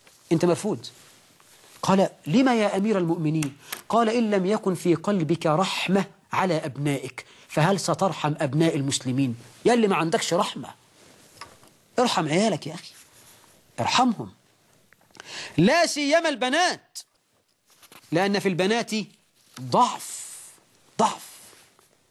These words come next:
أنت كأم حرام عليكي تبقي سعادتك قاعدة لي كده مجعوصة، عمالة تتفرجي على التلفزيون أو بتلعبي جيم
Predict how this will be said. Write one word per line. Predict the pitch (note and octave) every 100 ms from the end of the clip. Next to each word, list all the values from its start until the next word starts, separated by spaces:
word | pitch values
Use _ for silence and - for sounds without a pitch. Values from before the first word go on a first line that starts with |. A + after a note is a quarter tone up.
| _ _ _ _ A3
أنت | B3 A3
كأم | F3+ F3+ G#3+ E3
حرام | - G3 C4 A#3+
عليكي | G3 B3+ A#3+ A#2+ - - -
تبقي | F#3+
سعادتك | F#3 G#3+ C4 G#3
قاعدة | F3 F#3
لي | A3+
كده | B3 A#3+ - _ _ _ -
مجعوصة، | E3+ F3+ B3+ B3+ B3+ A3 - - -
عمالة | - F#3+ B3
تتفرجي | - F#3 A#3
على | G#3+
التلفزيون | F#3+ F#3 D#3+ D#3+ G3 A#3+ A3+ F#3 F3+
أو | F3
بتلعبي | F3 F3 F3+ G#3
جيم | D#3 A3 A#3+ G#3 -